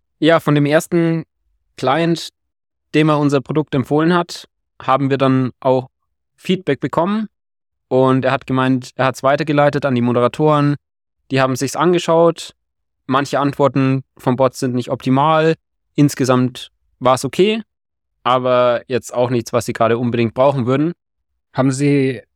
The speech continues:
Speaker 2: nur die Simulation angeschaut oder auch den Rest des Produkts ausprobiert, wie zum Beispiel unsere Analytics oder das Support-Portal?
Speaker 1: Tatsächlich habe ich genau die gleiche Frage auch als Antwort nochmal gefragt,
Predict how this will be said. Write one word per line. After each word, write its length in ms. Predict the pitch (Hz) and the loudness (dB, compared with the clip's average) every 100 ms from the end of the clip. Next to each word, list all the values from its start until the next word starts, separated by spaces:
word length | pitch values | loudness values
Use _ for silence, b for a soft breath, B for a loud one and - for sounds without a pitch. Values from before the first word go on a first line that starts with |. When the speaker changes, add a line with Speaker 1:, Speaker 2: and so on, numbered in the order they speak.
| _ _ | _ _
Speaker 2:
nur 320 | - 131 147 143 | -6 0 2 2
die 100 | 127 | 0
Simulation 680 | 143 135 123 120 139 151 | 0 2 2 0 -4 -6
angeschaut 560 | 165 190 170 165 160 139 | -8 -8 -8 -6 -6 -6
oder 320 | 135 123 117 | -6 -6 -4
auch 260 | 120 123 - | -4 -6 -6
den 180 | 127 | -4
Rest 340 | 117 123 - - | 0 -2 -2 -6
des 100 | 123 | -8
Produkts 460 | - 127 120 - - | -8 -6 -6 -8 -10
ausprobiert, 680 | 117 110 - 123 117 117 | -8 -8 -8 -6 -4 -4
wie 160 | 117 117 | -4 -6
zum 160 | - 113 | -2 0
Beispiel 420 | 113 117 - 120 | 0 0 -2 -4
unsere 640 | 117 113 110 110 110 107 - _ _ | -2 -4 -2 -2 -2 -6 -14 _ _
Analytics 920 | - 120 123 143 - 135 127 - - - - | -2 0 2 2 2 2 0 -8 -14 -18 -4
oder 280 | 135 120 | 0 2
das 200 | 113 110 | 2 0
Support-Portal? 960 | - 117 - 117 - - 147 - 156 175 - _ _ _ _ _ | -2 -2 0 0 -2 -8 -8 -6 -6 -6 -12 _ _ _ _ _
Speaker 1:
Tatsächlich 560 | - 139 180 160 147 - - | -2 0 0 0 -2 -6 -2
habe 160 | 139 | -2
ich 60 | 135 | 0
genau 240 | 139 139 | 0 2
die 80 | 143 | 2
gleiche 320 | 131 135 135 | 2 2 0
Frage 320 | 127 123 120 | 0 2 2
auch 240 | 120 135 - _ _ _ _ _ | 0 0 -6 _ _ _ _ _
als 180 | 139 131 | -2 0
Antwort 320 | 139 143 135 | -2 -2 -2
nochmal 520 | 139 147 131 135 135 - _ _ _ _ _ | -2 0 2 2 -2 -8 _ _ _ _ _
gefragt, 480 | 139 - 165 170 | -8 0 0 0